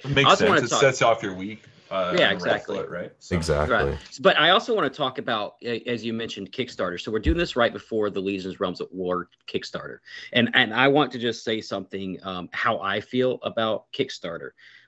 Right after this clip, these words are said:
Speaker 2: Um, so Kickstarter, as you said, we've seen, like, this influx of T C Gs since covid.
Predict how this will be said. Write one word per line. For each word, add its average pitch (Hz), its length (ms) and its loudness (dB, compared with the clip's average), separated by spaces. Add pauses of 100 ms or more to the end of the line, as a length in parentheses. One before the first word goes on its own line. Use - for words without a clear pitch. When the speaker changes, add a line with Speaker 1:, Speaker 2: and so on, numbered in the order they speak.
Speaker 2:
Um, 98 380 0
so 123 220 4
Kickstarter, 120 720 4 (160)
as 117 180 -2
you 113 160 0
said, 92 340 -2
we've 110 200 -6
seen, 110 340 -2
like, 95 160 0
this 95 220 -8
influx 101 560 -6
of - 100 -18
T 104 160 -6
C 95 140 -6
Gs 92 400 -2
since 90 200 -4
covid. - 500 0